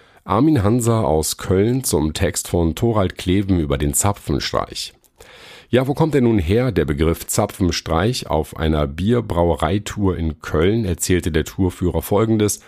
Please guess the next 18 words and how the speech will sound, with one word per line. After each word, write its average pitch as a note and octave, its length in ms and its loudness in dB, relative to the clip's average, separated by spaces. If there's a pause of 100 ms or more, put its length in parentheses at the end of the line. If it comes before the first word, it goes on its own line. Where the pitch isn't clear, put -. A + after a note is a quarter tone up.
(380)
Um G#2+ 220 0
zweiundzwanzig B2 760 -2
Uhr A#2 260 2
macht G2+ 300 -2
ein E2+ 180 0
Polizist, F2 600 -2
vielleicht C2 320 -2
auch - 120 -6
ein C2+ 160 -2
Soldat, C#2 520 0
eine D#2+ 160 -2
Kneipentour, D2 880 -2
allerdings D2 440 -4
nicht G#2 240 0
um D#2+ 180 0
Bier F2 340 0
zu A2 160 -4
verköstigen, A#2 760 -2